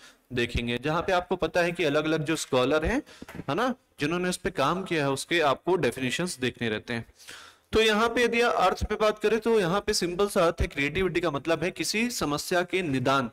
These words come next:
यानी निवारण का जो एक परंपरागत तरीका होता है, परंपरागत प्रतिमान होता है, उसको छोड़कर एक असा-, असाधारण तरीके से, abnormal तरीके से thinking, ये क्या कहलाता है, तो creativity।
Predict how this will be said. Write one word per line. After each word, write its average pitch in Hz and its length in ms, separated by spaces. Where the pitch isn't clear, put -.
यानी 156 220
निवारण 135 680
का 185 320
जो 165 100
एक 190 120
परंपरागत 175 560
तरीका 185 240
होता 190 220
है, 196 100
परंपरागत 139 580
प्रतिमान 147 400
होता 180 240
है, 202 100
उसको 254 260
छोड़कर 208 500
एक 214 160
असा-, - 360
असाधारण 160 520
तरीके 131 340
से, - 160
abnormal 151 420
तरीके 151 280
से 240 240
thinking, 147 360
ये 175 160
क्या 180 160
कहलाता 160 440
है, 262 400
तो 214 80
creativity। 143 640